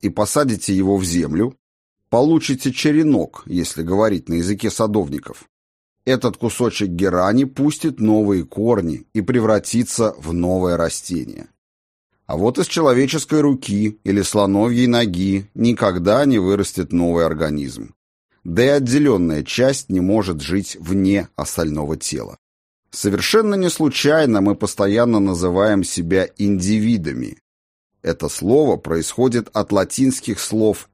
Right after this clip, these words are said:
in, нет, и dividuus, делимый. Наше тело действительно неделимо. Если его разделить пополам,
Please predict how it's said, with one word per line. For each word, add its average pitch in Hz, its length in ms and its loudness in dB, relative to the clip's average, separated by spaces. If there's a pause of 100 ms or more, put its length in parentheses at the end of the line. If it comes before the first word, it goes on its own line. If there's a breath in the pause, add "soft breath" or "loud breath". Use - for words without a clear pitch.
in, 147 440 4 (200)
нет, 90 540 0 (560)
и 131 140 4
dividuus, 120 1000 -2 (100)
делимый. 95 800 0 (720)
Наше 85 420 -2
тело 127 440 2
действительно 90 800 -2
неделимо. 90 960 0 (580)
Если 95 440 0
его 98 240 2
разделить 85 460 -2
пополам, 120 680 -2